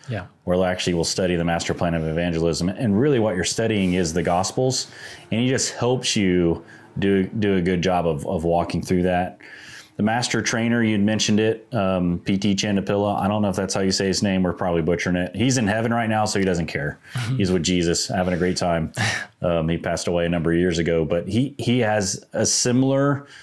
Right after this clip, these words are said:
Speaker 2: study, but with just a little bit of flavor. So it brings some depth to the concepts. But both of those books are just gonna take you right back into the gospel. They're gonna take, take you and keep you focused on Jesus.
Speaker 1: Hmm.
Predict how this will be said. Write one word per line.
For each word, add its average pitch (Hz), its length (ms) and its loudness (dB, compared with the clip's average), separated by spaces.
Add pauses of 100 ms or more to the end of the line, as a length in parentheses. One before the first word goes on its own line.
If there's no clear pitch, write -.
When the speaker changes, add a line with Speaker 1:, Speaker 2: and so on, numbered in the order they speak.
(120)
Speaker 2:
study, 147 520 0
but 110 420 -2
with 110 160 2
just 117 180 0
a 104 60 2
little 113 240 2
bit 117 160 2
of - 80 -6
flavor. 98 320 2
So 104 160 -2
it 95 100 -4
brings 104 300 0
some 92 240 0
depth 98 400 -2
to 110 80 2
the 98 100 0
concepts. 107 720 -2 (760)
But 120 320 -4
both 139 260 0
of 147 40 4
those 139 160 2
books 131 300 -2
are 104 60 2
just 110 180 0
gonna 104 180 0
take 107 260 -4
you 101 120 4
right 95 260 0
back 85 260 0
into 80 140 -2
the 76 100 0
gospel. 76 640 -2
They're 101 120 -4
gonna 85 200 0 (260)
take, 95 280 -2
take 92 260 -4
you 90 60 0
and 80 100 -2
keep - 160 -4
you 80 80 -4
focused 85 400 -2
on 78 160 -2
Jesus. 76 600 -4
Speaker 1:
Hmm. 110 100 -2